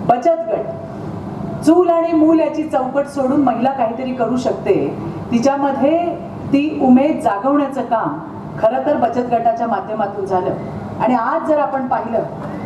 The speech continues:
तर करोडोची उलाढाल महिला त्या ठिकाणी करत असतात. हे गुण हेरले, सगळ्यात आधी जर कोणी हरले, हेरले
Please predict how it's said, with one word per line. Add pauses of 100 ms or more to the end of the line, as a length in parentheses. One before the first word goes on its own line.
(140)
तर
करोडोची
उलाढाल (480)
महिला
त्या
ठिकाणी
करत
असतात. (680)
हे
गुण
हेरले,
सगळ्यात
आधी
जर
कोणी
हरले,
हेरले